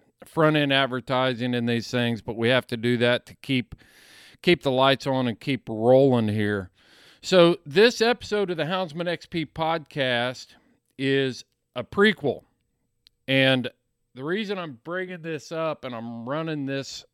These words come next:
episode now, we featured Dan Gates from C R W M last week. Well, this podcast was recorded prior to, uh, the, the episode that we dropped last week. And this is Dan Gates.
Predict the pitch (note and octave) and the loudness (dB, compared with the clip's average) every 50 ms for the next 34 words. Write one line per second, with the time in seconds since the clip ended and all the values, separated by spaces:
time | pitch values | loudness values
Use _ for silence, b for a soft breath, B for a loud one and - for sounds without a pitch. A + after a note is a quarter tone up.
0 | _ _ C3 C3+ - - - - D3 C3+ B2 A2 G#2+ A2+ A#2+ B2 B2 A#2+ A2+ G#2 | _ _ -2 -2 -2 -4 -4 -2 -2 -2 -2 -4 -2 0 2 4 4 4 4 2
1 | G2 F#2+ F#2+ - b b b b b b b b b b b b b b b - | 0 -2 -6 -10 b b b b b b b b b b b b b b b -2
2 | C3 C3+ C3 - - E3+ E3+ E3 - E3 D#3 B2+ A2+ C#3 C#3 D3 D#3 D#3 C3+ C#3+ | 0 0 0 0 0 -2 -2 -2 -2 -4 -6 -2 2 2 4 4 2 0 0 0
3 | C#3+ C3+ C3+ C3 - - - B2+ A#2 A#2 A2+ A2+ - _ _ _ _ _ _ _ | 0 0 0 -2 -6 -10 -12 -12 -10 -10 -12 -14 -18 _ _ _ _ _ _ _
4 | _ - - - D#3 D3+ D3+ D3+ D3+ C3+ C#3+ C#3+ C3 C#3 C#3+ D3 - A#2+ B2+ B2 | _ -16 -10 -6 -4 -2 -2 -2 0 0 -2 -2 -2 -2 -4 -4 -4 -4 -4 -4
5 | B2 A#2+ A#2 A#2 A#2+ C3 C#3 B2 - C3+ B2+ B2+ C3+ C3 A#2+ G#2+ - - _ b | -4 -4 -4 -2 -2 -2 -2 -6 -10 -12 -8 -6 -6 -6 -6 -10 -14 -20 _ b
6 | b b b b b b G#2 A#2+ A#2 C#3+ F#3+ A3 G#3 - - - E3+ D3+ D3+ C#3 | b b b b b b -10 -6 -4 -2 -2 -2 -4 -6 -8 -4 -4 -2 -4 -4
7 | - - D3 C#3 C#3 C#3 B2 - - B2+ B2 G#2+ G#2 A#2+ A#2+ A2 - - - C#3+ | -4 -4 -2 0 0 -2 -4 -6 -8 -8 -8 -6 -6 -6 -8 -8 -8 -10 -8 -6
8 | D3 D3+ D3 C#3+ C#3 A#2+ G2+ _ - - A#2+ A#2+ B2+ C#3 C#3+ C#3+ D3 C#3 B2+ - | -4 -4 -4 -4 -6 -6 -10 _ -16 -10 -4 -2 0 0 0 0 -2 -4 -8 -10
9 | - - C#3 C#3 C3 B2+ A#2+ A#2 A2+ A2+ A2+ A#2+ B2 - b b b b b b | -8 -4 -2 -2 0 0 -2 -2 -2 -4 -6 -8 -10 -14 b b b b b b
10 | b b b b b b b b _ - A#2 A2 A2 A2 G#2 G2+ G2 G#2 A2 A2 | b b b b b b b b _ -2 -2 0 0 0 -2 -2 -6 -6 -4 -4
11 | G#2+ - - - A2+ A#2+ A2+ A#2+ B2+ A#2+ - - D#3+ D3+ C#3+ B2 B2 A2+ A#2+ A2+ | -4 -6 -8 -8 -8 -6 -2 -2 -4 -4 -4 -4 -2 -2 -2 -2 -4 -6 -6 -4
12 | A2+ B2+ B2+ A#2+ A2+ - A#2 A#2 A#2 A#2 A2 - - G#2 G2 F2+ - - - _ | -2 0 0 0 -2 -2 -2 -2 0 -2 -2 -6 -12 -14 -14 -14 -16 -20 -20 _
13 | _ _ _ _ _ _ _ _ _ _ B2 B2 A#2+ A#2+ C3+ D3+ - - F3+ C3+ | _ _ _ _ _ _ _ _ _ _ -2 -2 0 2 2 0 0 0 -4 -2
14 | A2 D3 D3 D#3 D#3+ E3 D3 D3 C#3+ D3 D#3+ D#3+ - - - - | 0 2 2 2 2 0 0 0 0 0 0 -2 -4 -8 -12 -14